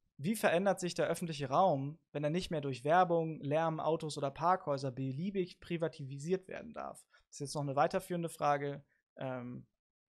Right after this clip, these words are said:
die würde ich jetzt in diesem Moment, äh, mal kurz zurückstellen.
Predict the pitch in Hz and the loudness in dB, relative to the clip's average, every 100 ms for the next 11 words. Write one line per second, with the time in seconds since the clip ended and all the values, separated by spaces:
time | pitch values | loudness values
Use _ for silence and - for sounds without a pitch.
0 | _ _ _ _ _ _ 139 135 139 139 | _ _ _ _ _ _ -8 -4 -4 -4
1 | 139 135 139 139 135 135 - _ 139 135 | -8 -10 -8 -6 -6 -8 -12 _ -14 -12
2 | 135 151 - 139 160 - 139 131 139 | -10 -10 -10 -8 -8 -8 -6 -6 -8